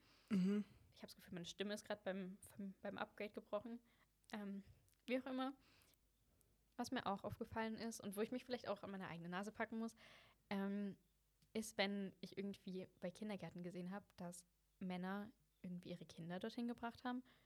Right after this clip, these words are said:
Speaker 2: dann war ich auch so, "Oh, das ist ja voll süß, so der Vater kümmert sich um die Kinder." Dann hab ich mir aber auch gedacht, irgendwie so grad vor allem in letzter Zeit so, "Hä, ja, natürlich bringt er seine Kinder zum Kindergarten." Also er ist der Vater, er hat auch so seinen Anteil daran, dass das Kind jetzt in den Kindergarten muss, weißt du? Und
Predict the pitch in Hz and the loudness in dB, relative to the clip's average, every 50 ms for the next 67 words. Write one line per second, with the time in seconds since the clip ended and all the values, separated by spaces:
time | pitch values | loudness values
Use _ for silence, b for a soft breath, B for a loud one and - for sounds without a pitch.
0 | B B - - 202 196 190 - - 196 - 262 - 277 311 311 285 254 254 - | B B -6 0 2 2 2 2 2 0 2 2 2 4 4 4 4 2 2 2
1 | 262 254 - 262 254 240 269 269 277 262 - 247 233 233 233 226 226 226 247 247 | 4 6 8 8 8 8 6 6 6 6 6 6 6 6 6 6 6 6 6 6
2 | 240 254 - - 247 247 - - - 220 214 214 - 277 262 254 254 262 262 B | 6 6 2 2 0 0 0 0 -2 -2 -2 2 2 4 6 6 6 4 2 B
3 | B B B B - 226 240 233 - 240 220 202 - - 247 294 - - - 190 | B B B B 0 0 2 4 4 6 6 6 8 8 8 6 6 2 -2 0
4 | 196 190 - - - 190 196 196 196 190 - - 185 - - 202 - - - 160 | 2 0 0 -2 -4 -2 -2 -2 -2 -4 -4 -8 -4 -4 -4 -4 -4 -6 -8 -8
5 | 170 165 170 185 - - 190 - - 185 175 - 180 180 170 185 196 B B B | -8 -8 -8 -4 -2 -2 -2 -2 -2 -4 -2 -2 -2 0 0 -2 -2 B B B
6 | B B B B B B B _ _ _ _ - 190 180 170 160 147 - - 262 | B B B B B B B _ _ _ _ 0 2 2 2 2 2 4 6 6
7 | 240 202 - - - - - - 175 165 156 - 160 170 - 165 143 156 - 170 | 6 6 2 -2 -8 -4 0 0 0 0 0 0 0 0 0 0 -2 0 -2 -2
8 | 165 160 - 190 190 262 240 214 196 175 175 - 190 180 185 147 147 170 165 - | -2 -2 -2 0 2 4 4 6 4 4 4 4 4 6 8 8 8 6 4 0
9 | - - - - - 208 202 202 - - 175 170 - - - - - _ - 185 | -2 -2 -2 6 10 10 10 10 10 6 2 0 -2 -6 -12 -20 -12 _ -4 -2
10 | 175 175 170 - - - - - - _ - - - 208 190 - - - - - | 0 0 0 -2 -4 -10 -18 -20 -20 _ 6 10 12 12 12 12 8 -2 -10 -4
11 | - 196 185 190 185 175 185 196 202 - 196 208 202 - - - - - 180 180 | -2 0 0 0 2 2 2 2 4 2 2 2 0 0 -4 -4 2 4 4 4
12 | 190 190 202 190 175 185 - - - 233 202 180 190 - - 180 180 226 185 185 | 4 2 -2 -2 -4 -6 -2 0 0 2 2 0 0 -2 -2 0 0 0 2 2
13 | - 185 - 180 190 202 - - 190 - - 277 285 B B B B B B B | 2 2 2 0 -2 -4 -2 0 0 2 2 0 0 B B B B B B B
14 | B B B B B - - _ - _ - 208 208 202 202 196 - - | B B B B B -20 -20 _ -8 _ 4 4 4 4 4 0 -2 -6